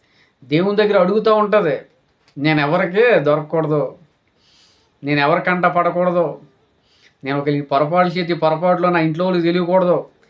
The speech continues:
అని పొరపాట్లు చేతన వ్యక్తి, అతను తాగుబోతు అవ్వచ్చు, వ్యభిచారి కావచ్చు, దొంగోడు కావచ్చు, మోసగాడు కావచ్చు, అబద్ధికుడు కావచ్చు, ఎంతో కొంత హృదయంలో తలుచుకుంటాడో భక్తి చూపిస్తాడు అక్కడ.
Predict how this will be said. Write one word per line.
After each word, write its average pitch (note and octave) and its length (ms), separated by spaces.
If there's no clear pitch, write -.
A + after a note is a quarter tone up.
అని F#3 160
పొరపాట్లు G3+ 560
చేతన G3+ 440
వ్యక్తి, F3+ 240
అతను D3 260
తాగుబోతు F3 520
అవ్వచ్చు, F3 340
వ్యభిచారి E3+ 440
కావచ్చు, F3 400
దొంగోడు E3 380
కావచ్చు, F3+ 360
మోసగాడు E3+ 580
కావచ్చు, E3+ 460
అబద్ధికుడు E3 540
కావచ్చు, F3 760
ఎంతో F3+ 540
కొంత F3 380
హృదయంలో F3 680
తలుచుకుంటాడో E3 920
భక్తి D3+ 340
చూపిస్తాడు D#3+ 580
అక్కడ. B2+ 260